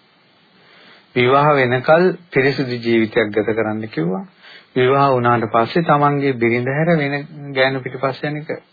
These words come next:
ඒ අනාචාරයෙන් අතර, ඒ අනාචාරයෙන් වළකින්න කිව්වා. බොරු කියන්න එපා කිව්වා. මත්පැන් මත්ද්‍රව්‍ය පාවිච්චි කරන්න එපා කිව්වා.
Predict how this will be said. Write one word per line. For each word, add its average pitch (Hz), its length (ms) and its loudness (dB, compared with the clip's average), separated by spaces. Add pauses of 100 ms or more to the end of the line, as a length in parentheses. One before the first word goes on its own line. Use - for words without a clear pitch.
(140)
ඒ 131 440 0
අනාචාරයෙන් 131 680 0
අතර, 110 300 -10
ඒ 117 220 0
අනාචාරයෙන් 131 680 0
වළකින්න 113 460 -2
කිව්වා. 104 360 -18 (2250)
බොරු 185 320 2
කියන්න 104 340 0
එපා 92 260 -10
කිව්වා. 110 280 -18 (1000)
මත්පැන් 127 440 0
මත්ද්‍රව්‍ය 120 440 0
පාවිච්චි 107 360 -4
කරන්න 101 260 -8
එපා 104 240 -12
කිව්වා. - 300 -18